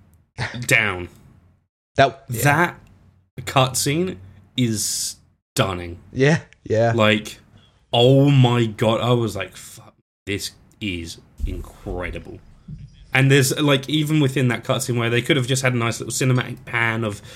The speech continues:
Speaker 2: you know, what's go-, like, what it is that's happening. But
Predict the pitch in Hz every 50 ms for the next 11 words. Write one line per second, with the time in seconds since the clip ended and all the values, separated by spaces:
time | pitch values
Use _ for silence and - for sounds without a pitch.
0 | - - - - - 123 113 110 110 117 - - - - - 110 120 113 104 -
1 | - 127 131 131 - - - - - 131 131 120 120 - 120 120 107 - - 104
2 | 98 - - 120 120 117 104 113 110 110 107 107 - - - - - 147 127 -
3 | -